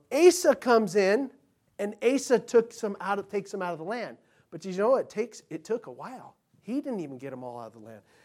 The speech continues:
If you get to the back of the book of First Kings, look what else it says. It tells the next king, which is Jehoshaphat.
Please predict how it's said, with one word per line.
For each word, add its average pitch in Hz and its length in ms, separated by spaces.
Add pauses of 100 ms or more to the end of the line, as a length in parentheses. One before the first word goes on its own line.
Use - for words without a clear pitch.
(120)
If 165 140
you 196 80
get 240 220
to 208 80
the 165 120
back 208 360
of 180 80
the 151 80
book 139 420 (540)
of 147 400 (520)
First 185 340
Kings, 170 420
look 190 200
what 180 200
else 226 300
it - 100
says. 127 520
It 147 240
tells 170 280
the 170 100
next 170 300
king, 170 180
which 170 220
is 160 140
Jehoshaphat. 175 800